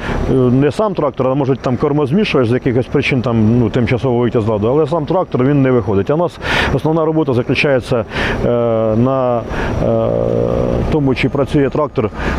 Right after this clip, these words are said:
е, постійно і максимально виконує свої функції. Тому, е, якщо брати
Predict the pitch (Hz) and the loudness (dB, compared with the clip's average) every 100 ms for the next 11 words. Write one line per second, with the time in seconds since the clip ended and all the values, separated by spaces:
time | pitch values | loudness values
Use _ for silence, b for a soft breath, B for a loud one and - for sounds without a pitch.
0 | 120 117 107 - 139 - 196 185 139 131 | 0 0 0 -2 -4 0 2 4 2 0
1 | 135 160 156 156 139 127 120 127 156 143 | -2 -2 0 0 0 0 0 0 0 0
2 | 123 131 127 117 101 92 - 101 147 165 | 0 2 2 2 0 0 0 0 2 2
3 | 143 B B B B 127 127 127 120 131 | 0 B B B B 0 2 2 2 2
4 | - 185 156 151 160 151 147 127 | 0 0 0 0 -2 0 0 0